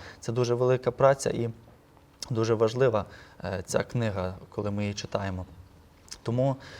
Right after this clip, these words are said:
е, Бог — це той, хто надихав, це той, хто давав ідею, той, хто спонукав, і без кого ця книга не мала би абсолютно ніякого змістового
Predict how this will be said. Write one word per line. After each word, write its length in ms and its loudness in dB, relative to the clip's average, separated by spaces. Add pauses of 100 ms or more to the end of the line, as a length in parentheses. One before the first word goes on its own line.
(440)
е, 160 -2
Бог — 640 6 (680)
це 160 2
той, 260 8
хто 420 6 (680)
надихав, 720 6 (640)
це 120 0
той, 200 4
хто 180 2
давав 340 6
ідею, 540 4 (680)
той, 140 4
хто 180 0
спонукав, 800 4 (560)
і 100 2
без 340 4
кого 320 8
ця 160 0
книга 400 0
не 140 0
мала 280 4
би 180 2
абсолютно 560 -2
ніякого 720 0 (800)
змістового 920 4